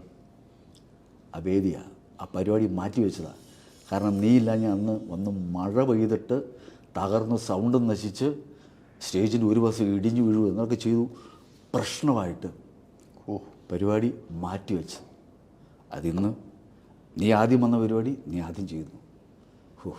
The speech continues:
Speaker 1: സത്യം പറഞ്ഞാൽ അന്നേരം ഞാൻ എന്ത് അനുഗ്രഹീതനാണെന്ന് ഞാൻ എൻ്റെ മനസ്സുകൊണ്ട് ഞാൻ ചിന്തിച്ചു പോയി. അനുഭവങ്ങൾ ഇതൊന്നുമല്ല, ഇതുപോലുള്ള കുറേ അനുഭവങ്ങൾ. പക്ഷേ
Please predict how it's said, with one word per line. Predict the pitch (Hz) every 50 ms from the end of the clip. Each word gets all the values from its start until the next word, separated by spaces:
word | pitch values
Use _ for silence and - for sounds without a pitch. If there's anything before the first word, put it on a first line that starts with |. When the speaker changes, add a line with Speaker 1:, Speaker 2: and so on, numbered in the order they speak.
| - - - - - - - - - - - - - - - - - - - - - - - - - - - - - - - - - - - - - - - -
Speaker 1:
സത്യം | - - - - 107 98
പറഞ്ഞാൽ | 98 98 104 104 104 104 107 104 - - - - - - - - - - - - - - - - - - - - - - - -
അന്നേരം | 78 90 104 110 110 107 104 98 101
ഞാൻ | 101 95 98 95 - -
എന്ത് | 87 98 104 101 98 90 95
അനുഗ്രഹീതനാണെന്ന് | 92 92 101 101 107 107 110 107 110 104 104 92 90 90 87 85 82 80 78 76
ഞാൻ | 76 76 73 73 78 85 - -
എൻ്റെ | - 78 80 73
മനസ്സുകൊണ്ട് | 76 - - - 101 90 85
ഞാൻ | 82 80 82 - - - - - - - - - -
ചിന്തിച്ചു | 92 85 78 - - - 98
പോയി. | 78 69 - - - - - - - - - - - - - - - - - - -
അനുഭവങ്ങൾ | 80 87 92 107 123 117 123 107
ഇതൊന്നുമല്ല, | 80 82 90 92 110 120 117 101
ഇതുപോലുള്ള | 85 98 101 107 107 107 110 117 120 - - - - - - - - - -
കുറേ | 76 80 87 92 98 104 110 117 120 117
അനുഭവങ്ങൾ. | 107 107 95 117 117 120 120 120 120 120 120 - - - - - - - - - - -
പക്ഷേ | 127 110 143 156